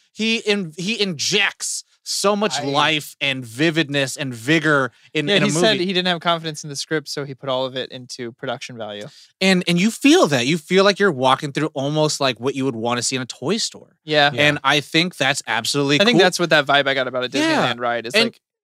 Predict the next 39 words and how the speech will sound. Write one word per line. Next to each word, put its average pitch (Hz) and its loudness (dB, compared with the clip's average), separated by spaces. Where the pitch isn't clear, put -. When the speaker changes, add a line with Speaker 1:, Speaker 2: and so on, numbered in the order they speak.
Speaker 3:
the 202 0
Speaker 1:
and, 190 -2
Speaker 3:
production 156 0
value 117 -12
is - -12
Speaker 1:
and 202 0
then 220 2
Speaker 3:
high. 220 2
Speaker 1:
you 220 2
watch 240 2
this 226 -6
movie 180 -2
and 170 -4
you're 214 0
like, 220 -4
"They - -14
don't 185 -12
make 120 -10
movies 110 -10
like 95 -20
this - -14
Speaker 3:
Mm-mm. - -14
Speaker 1:
anymore," 127 -16
you 113 -18
know? 117 -4
Speaker 2:
No. 131 -2
Speaker 1:
Like, 123 0
and, 127 -2
and 120 -2
it, 147 2
you 151 4
don't 196 6
get 226 2
these, 202 2
like, 214 4
huge, 185 4
uh, 151 -6
celebrated 160 4
actors 127 0